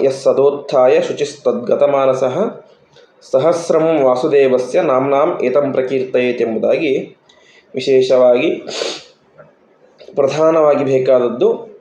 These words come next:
ಭಕ್ತಿಮಾನ್, ಭಕ್ತಿಯಿಂದಾಗಿ ಮಾಡಬೇಕು. ಯಾಕೆಂದರೆ ಅಭಕ್ತ್ಯೋದಾಹೃತಂ ನೈವ ಫಲದಾತ್ರ ಭವಿಷ್ಯತಿ ಅಂತ ಹೇಳುವಂತೆ ಭಕ್ತಿ ಇಲ್ಲದೆ ಮಾಡಿದಂತಹ ಯಾವ ಕಾರ್ಯವೇ ಆಗಲಿ ಅದು ಫಲವನ್ನು ಕೊಡಲಿಕ್ಕೆ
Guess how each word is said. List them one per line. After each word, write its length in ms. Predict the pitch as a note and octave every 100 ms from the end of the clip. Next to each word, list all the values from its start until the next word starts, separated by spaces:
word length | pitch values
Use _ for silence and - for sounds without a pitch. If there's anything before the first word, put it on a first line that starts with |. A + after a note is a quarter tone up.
| _ -
ಭಕ್ತಿಮಾನ್, 760 | C#3 C3+ F#3+ E3 C3+ B2 G#2+ G2 - _ -
ಭಕ್ತಿಯಿಂದಾಗಿ 800 | C3 - - D3+ D3 C3+ B2+ B2
ಮಾಡಬೇಕು. 520 | A#2+ A#2+ A2+ - - G2+ _ _
ಯಾಕೆಂದರೆ 420 | B2+ A#2+ D#3+ F3 C3+ F#3+ - _ _ _ _ _ _ _ _ _ _ _
ಅಭಕ್ತ್ಯೋದಾಹೃತಂ 1080 | C3+ C#3 D#3 - D#3 C#3+ D3 D3 C#3+ C3 E3 F#3+ - -
ನೈವ 280 | C3 C#3 F3 F3+
ಫಲದಾತ್ರ 500 | D3 C#3+ C3+ - C3
ಭವಿಷ್ಯತಿ 520 | C3+ C3 - C3 C3
ಅಂತ 180 | B2 A#2+
ಹೇಳುವಂತೆ 580 | B2 A#2+ A2+ A2+ C3 D#3+ C3+ F#3 - _ _ _ _ _ _
ಭಕ್ತಿ 360 | C3+ C3 - E3
ಇಲ್ಲದೆ 280 | D#3+ D#3 D3+
ಮಾಡಿದಂತಹ 580 | D3 C#3 C3 C3 C3 C3+ D#3+ D3+
ಯಾವ 200 | A#2+ B2 C#3+
ಕಾರ್ಯವೇ 480 | C#3+ C3+ C#3 C#3 C#3
ಆಗಲಿ 360 | B2+ B2 E3 - - - -
ಅದು 200 | C3 E3+ C3+ D#3+ - - _
ಫಲವನ್ನು 420 | C3 C3+ C3+ C3
ಕೊಡಲಿಕ್ಕೆ 460 | A#2+ B2+ A#2+ -